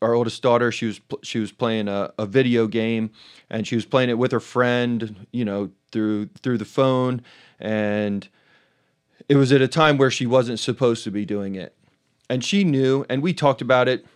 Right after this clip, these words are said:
I don't know, ten times every day for the last three months. So it was clear this wasn't a time, this wasn't a place to be playing the game.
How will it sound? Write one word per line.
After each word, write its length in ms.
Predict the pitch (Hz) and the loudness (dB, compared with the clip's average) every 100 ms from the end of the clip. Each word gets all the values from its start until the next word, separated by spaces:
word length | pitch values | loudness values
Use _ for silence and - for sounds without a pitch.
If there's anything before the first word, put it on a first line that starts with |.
| _ _ _ _ - | _ _ _ _ -6
I 80 | 110 | -4
don't 100 | 110 | -2
know, 180 | 107 110 - | -4 -8 -2
ten 200 | 160 151 | 0 2
times 320 | 147 147 123 | 2 2 2
every 200 | 127 131 | 0 0
day 200 | 127 143 | 2 2
for 140 | 147 | 0
the 100 | 120 | -2
last 320 | 120 123 120 - | 2 2 0 -4
three 180 | 131 | -2
months. 300 | 117 120 156 | 0 0 -2
So 320 | - - 127 123 | -4 0 2 2
it 120 | 180 | 0
was 140 | 156 | 0
clear 300 | - 135 156 | -2 0 0
this 220 | 147 - | 0 -2
wasn't 280 | 120 127 131 | 0 0 -2
a 60 | 120 | -6
time, 320 | - 123 127 | -2 0 0
this 160 | 110 113 | -4 -2
wasn't 260 | 117 113 | -2 -2
a 40 | 107 | -4
place 280 | 123 117 117 | -2 -2 -2
to 60 | |
be 120 | 101 | -8
playing 340 | 95 123 113 107 | -6 -4 -4 -4
the 80 | 98 | -6
game. 400 | 123 120 104 | -4 -2 -4